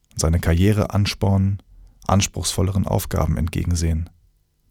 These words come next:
Auf dem Schiff hatte er genug Hindustani aufgelesen, um sich grob zu orientieren,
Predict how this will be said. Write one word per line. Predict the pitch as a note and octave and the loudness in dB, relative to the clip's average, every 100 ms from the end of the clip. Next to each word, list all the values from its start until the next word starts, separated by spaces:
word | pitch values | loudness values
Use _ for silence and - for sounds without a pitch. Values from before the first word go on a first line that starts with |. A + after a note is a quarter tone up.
| _ _ _ - - - - - | _ _ _ -20 -20 -20 -20 -4
Auf | - | 0
dem | - G2+ | 4 4
Schiff | - - | 4 2
hatte | G2+ F2 | 4 4
er | F2+ | 4
genug | G2 G#2+ - | 4 2 4
Hindustani | G#2 F#2 - F2 F#2+ F#2 | 2 2 4 4 4 4
aufgelesen, | F#2+ - F#2 F#2 F#2 F#2+ | 2 2 4 4 4 4
um | F2+ F#2 | 2 2
sich | F2+ - | 0 -2
grob | - F#2 - | 0 -2 0
zu | - | 0
orientieren, | F2 D#2+ D#2+ F#2 D#2+ D2+ E2 | 2 2 2 2 2 0 -4